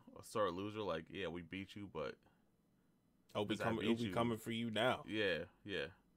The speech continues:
Speaker 2: I feel
Speaker 1: Like,
Speaker 2: you.
Speaker 1: relax. Like, you weren't good enough to get me the first time. But you pussy, you gotta catch me when I'm not expecting it, right?
Speaker 2: Yeah. I see what you mean.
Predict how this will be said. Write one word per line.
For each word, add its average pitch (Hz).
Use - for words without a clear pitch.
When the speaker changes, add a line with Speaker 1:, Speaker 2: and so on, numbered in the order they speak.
Speaker 2:
I -
feel 90
Speaker 1:
Like, -
Speaker 2:
you. 131
Speaker 1:
relax. 90
Like, 87
you 117
weren't 117
good 110
enough 95
to 104
get 95
me 76
the 78
first 85
time. 78
But 87
you 98
pussy, 117
you 92
gotta 92
catch 101
me 95
when 87
I'm 87
not 90
expecting -
it, -
right? 85
Speaker 2:
Yeah. 101
I -
see -
what -
you -
mean. -